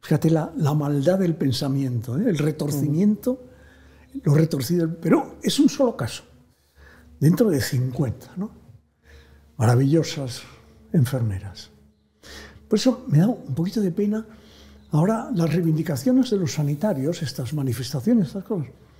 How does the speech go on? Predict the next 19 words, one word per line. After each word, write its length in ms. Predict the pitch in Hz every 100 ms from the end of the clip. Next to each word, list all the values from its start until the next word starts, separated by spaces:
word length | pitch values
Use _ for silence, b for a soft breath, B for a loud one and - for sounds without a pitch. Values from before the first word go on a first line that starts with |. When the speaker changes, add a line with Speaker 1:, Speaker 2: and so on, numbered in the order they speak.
| B B B B B B B
Speaker 1:
Yo 80 | 196
estoy 140 | -
completamente 440 | 214 165 143 135 143
de 40 |
acuerdo, 320 | 131 202 180
es 80 | 135
decir, 420 | 151 135 226 - - -
todo 180 | 202
el 80 | 214
dinero 320 | 170 170 185 180
tendría 340 | 147 143 160
que 100 | 151
ir 300 | 165 254 - B B B B B -
ahí. 280 | 131 - - - - - - - _ - _ _ B B B B -
Pero 180 | 147 147
claro, 200 | 170 147
es 120 | 131
muy 180 | 185 170
egoísta 520 | 143 135 160 - -